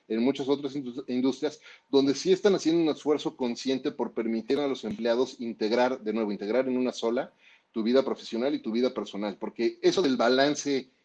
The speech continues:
de la vida personal y la vida profesional no existe, es una falacia. Eso de no voy a trabajar de nueve a seis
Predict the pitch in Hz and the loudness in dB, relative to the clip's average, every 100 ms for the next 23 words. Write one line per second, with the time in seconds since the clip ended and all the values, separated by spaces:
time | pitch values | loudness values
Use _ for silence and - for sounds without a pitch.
0 | _ 123 117 110 139 135 104 101 107 123 | _ -2 0 4 4 2 -2 -4 -2 0
1 | 113 110 127 107 104 113 117 - 107 107 | 2 2 0 -4 -4 -4 -4 -8 -10 -8
2 | 123 127 - 98 92 98 123 143 123 120 | -6 -6 -6 -10 -6 -4 -2 0 2 2
3 | 123 139 151 120 131 135 123 123 131 127 | 2 2 2 0 0 0 2 2 2 0
4 | 127 - | -4 -6